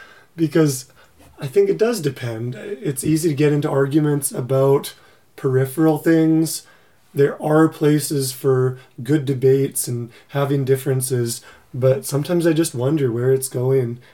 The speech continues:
and if it's actually going anywhere healthy as well. Some of the topics we get involved in and we start arguing about. And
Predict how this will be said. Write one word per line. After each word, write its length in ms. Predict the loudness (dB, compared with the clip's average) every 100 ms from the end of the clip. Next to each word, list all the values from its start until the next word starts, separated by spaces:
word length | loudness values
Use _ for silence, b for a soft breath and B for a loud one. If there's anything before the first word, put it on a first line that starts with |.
| b -6
and 200 | -6 -4
if 260 | -4 -2
it's 240 | -2 -4 -8
actually 360 | -8 -6 -6
going 260 | -4 -2 -2
anywhere 300 | -4 -6 -6
healthy 520 | -4 -6 -6 -8 -8
as 260 | -8 -8 -6
well. 420 | -4 -4 -4 -10 b b
Some 240 | -12 -6 -4
of 60 |
the 60 | -4
topics 480 | -4 -4 -4 -8 -6
we 80 | -4
get 160 | -4
involved 500 | -4 -4 -2 -2 0
in 320 | -2 -2 -6 -10 B B B
and 260 | -10 -8 -6
we 120 | -8
start 380 | -6 -4 -4 -4
arguing 440 | -2 -2 0 -2 -2
about. 440 | -6 -8 -8 -12 -16 b b b b _ -10
And 560 | -8 -8 -8 -10 -12